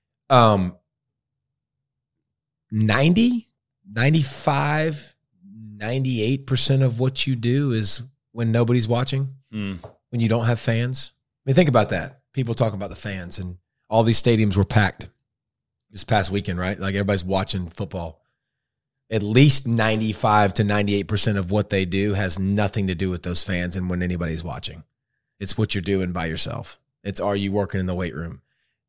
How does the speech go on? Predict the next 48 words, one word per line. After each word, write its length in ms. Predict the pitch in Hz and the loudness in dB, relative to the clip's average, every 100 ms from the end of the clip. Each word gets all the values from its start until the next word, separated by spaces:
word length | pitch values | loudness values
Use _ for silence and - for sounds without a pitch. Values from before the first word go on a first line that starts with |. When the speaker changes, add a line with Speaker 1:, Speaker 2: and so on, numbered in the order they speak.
| - | 0
Speaker 1:
Practice, 380 | 117 113 110 - | 2 2 0 -2
by 140 | 98 | -2
the 80 | 95 | -2
way, 200 | 92 98 | -2 -2
ain't 140 | 120 | 0
nobody 220 | 131 120 104 | 2 2 2
there. 380 | 98 131 135 - _ _ _ _ _ | 2 0 -2 -12 _ _ _ _ _
Ain't 60 | 120 | -6
nobody 160 | 143 139 | -2 4
coming 160 | 135 | 4
to 40 | 117 | 6
watch 220 | 113 110 | 4 2
you 60 | 107 | 0
practice. 580 | - 98 - 131 - - _ _ | 0 -2 0 0 0 -4 _ _
They're 120 | - 117 | -2 2
coming 100 | 135 | 6
to 60 | |
watch 180 | 127 123 | 6 4
you 60 | 120 | 6
play 180 | 131 | 4
games. 500 | 120 131 156 92 - - _ _ _ _ _ | 6 4 4 -2 -8 -10 _ _ _ _ _
So 100 | - | -4
when's 240 | 117 135 147 | 2 4 6
the 60 | 135 | 8
work 240 | 135 139 | 10 10
done? 340 | 135 165 165 - - _ _ | 10 8 8 0 -16 _ _
The 60 | 110 | 4
work 180 | 139 139 | 6 6
is 100 | 120 | 8
done 460 | 135 147 139 131 - _ _ _ _ - | 8 8 6 4 -2 _ _ _ _ -2
in 140 | 135 | 2
practice. 580 | 143 160 - 120 - - - | 4 2 2 2 2 0 0
The 100 | 120 | 2
work 160 | 131 | 4
is 100 | 143 | 2
done 440 | 143 143 139 135 - - _ _ _ | 6 6 8 6 2 -10 _ _ _
off 240 | 139 143 139 | 2 4 4
the 60 | |
field, 460 | 147 151 131 90 95 - | 4 8 8 6 -4 2
in 100 | 131 | 6
the 80 | |
weight 220 | 123 143 156 | 6 6 6
room 240 | 131 104 | 6 6
and 80 | 104 | 4
stuff. 260 | - 110 | 4 2
So 120 | 95 127 | 6 6
I 80 | |
think 320 | 123 156 131 | 6 4 4